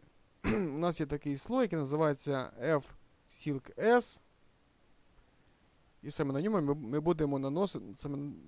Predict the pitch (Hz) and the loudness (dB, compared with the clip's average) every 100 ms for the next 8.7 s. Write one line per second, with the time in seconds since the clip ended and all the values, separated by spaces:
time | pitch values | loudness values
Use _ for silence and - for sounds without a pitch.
0 | 98 135 139 143 - 220 175 143 156 156 | -16 -10 -6 -4 0 2 2 0 0 0
1 | 143 87 113 147 175 156 143 143 135 127 | -2 -4 -6 -4 -4 -2 -2 -2 -2 -4
2 | 135 135 131 107 - - _ _ _ - | -4 -2 0 -2 -6 -16 _ _ _ -12
3 | 127 - 120 92 82 65 53 - 180 165 | -10 -6 -4 -4 -6 -10 -12 -10 -6 -4
4 | 131 - 147 175 226 160 - - _ _ | -4 -6 -10 -4 -4 -4 -8 -18 _ _
5 | _ _ _ _ - - _ _ _ _ | _ _ _ _ -20 -20 _ _ _ _
6 | _ - _ - - _ _ _ _ _ | _ -20 _ -20 -20 _ _ _ _ _
7 | _ _ _ _ - 156 139 156 202 147 | _ _ _ _ -14 -4 0 4 4 2
8 | 135 135 143 151 143 131 107 | -2 0 2 2 2 -2 -4